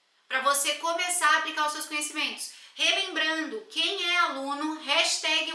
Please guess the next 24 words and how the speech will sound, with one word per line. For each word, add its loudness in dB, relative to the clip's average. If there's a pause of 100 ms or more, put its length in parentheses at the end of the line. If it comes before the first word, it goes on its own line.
One 0
Academy. -4 (960)
Quem 4
é 6
aluno, 0
preste 2
atenção -2
nessa 0
aula, 6
porque -6
essa 0
aula 4
vai 2
gerar 6
atividade. 0
Isso -2
aqui -6
já 2
é 6
aula 6
oficial 4
da -2
escola, -2
tá? 2